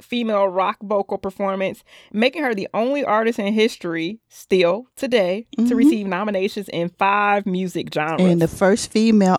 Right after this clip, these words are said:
Speaker 2: artist to have Grammy-nominated number one hit, which they have solely written and produced.
Speaker 1: Yes, yes. And so it said solely produced, but we know that Jelly Bean,
Speaker 2: He
Speaker 1: um,
Speaker 2: dabbled on it.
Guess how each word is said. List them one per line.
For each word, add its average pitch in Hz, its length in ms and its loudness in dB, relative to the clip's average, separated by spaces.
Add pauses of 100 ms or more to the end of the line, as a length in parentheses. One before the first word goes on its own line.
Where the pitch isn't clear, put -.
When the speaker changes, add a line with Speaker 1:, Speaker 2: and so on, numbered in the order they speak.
Speaker 2:
artist 175 360 4
to 175 100 -2
have 160 320 0
Grammy-nominated 175 920 2
number 156 220 0
one 151 220 4
hit, 254 420 2 (320)
which 160 260 0
they 165 200 4
have 156 520 2
solely 170 460 2
written 190 400 2 (200)
and 170 240 2
produced. 415 1120 2 (340)
Speaker 1:
Yes, 175 680 -2
yes. - 580 -6
And 277 80 0
so 403 80 -2
it 427 80 -2
said 440 160 0
solely 233 220 0
produced, 165 500 -4
but 185 100 0
we 208 120 -2
know 185 160 0
that 165 240 2
Jelly 170 200 0
Bean, 156 540 -6 (200)
Speaker 2:
He 359 100 4
Speaker 1:
um, - 60 -2
Speaker 2:
dabbled 135 380 0
on 135 220 2
it. - 120 -8